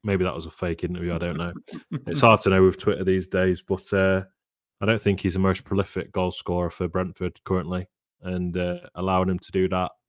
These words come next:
Speaker 1: slightly criminal, but good finish. What can you say?
Speaker 2: Just a, just a great finish.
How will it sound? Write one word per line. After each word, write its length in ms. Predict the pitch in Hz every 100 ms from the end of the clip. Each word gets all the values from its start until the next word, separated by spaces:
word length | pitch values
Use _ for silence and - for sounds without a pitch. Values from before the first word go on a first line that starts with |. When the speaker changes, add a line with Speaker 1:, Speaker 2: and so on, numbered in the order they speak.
| _ -
Speaker 1:
slightly 380 | - 107 78
criminal, 420 | - 95 92 95 92
but 320 | 98 95 - _ _ _ _ _ -
good 160 | 104 -
finish. 480 | 104 117 107 - - _ _ _
What 160 | - -
can 120 | 90
you 60 | 92
say? 260 | - 107 - _ _ -
Speaker 2:
Just 120 | -
a, 40 | - -
just 220 | 113 -
a 40 |
great 280 | 104 101 95
finish. 420 | - 98 92 -